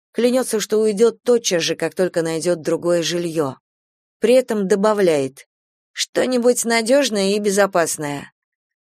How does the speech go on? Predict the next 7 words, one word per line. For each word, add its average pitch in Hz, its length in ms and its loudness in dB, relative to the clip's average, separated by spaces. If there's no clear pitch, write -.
Эти 269 200 0
свои 247 280 2
слова 240 520 0
Рэйчел 233 380 0
сопровождает 196 720 -2
многозначительным 185 840 -2
взглядом, 180 640 0